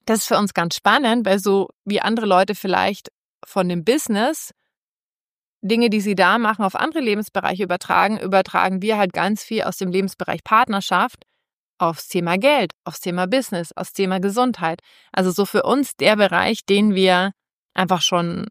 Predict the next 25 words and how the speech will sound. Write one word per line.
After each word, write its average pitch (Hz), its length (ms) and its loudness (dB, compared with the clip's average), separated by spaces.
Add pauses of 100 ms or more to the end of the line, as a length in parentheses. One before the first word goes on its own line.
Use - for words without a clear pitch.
am 160 160 -2
besten 175 540 -2
meistern, 160 480 0
in 170 100 -4
Anführungszeichen. 160 1200 -2 (1080)
Ist 190 160 -2
natürlich 170 480 0
nicht 156 160 -6
perfekt, 180 440 0
darf 170 160 2
sich - 180 -8
immer 165 240 -4
weiterentwickeln, 196 680 -2
aber - 200 2
am 196 100 0
besten 277 380 -2
meistern, 202 540 0 (300)
was 269 300 -2
machen 285 320 -2
wir 208 120 0
da 214 400 4
und 196 260 -2
wie 254 120 0
können 208 260 -2
wir 190 100 -2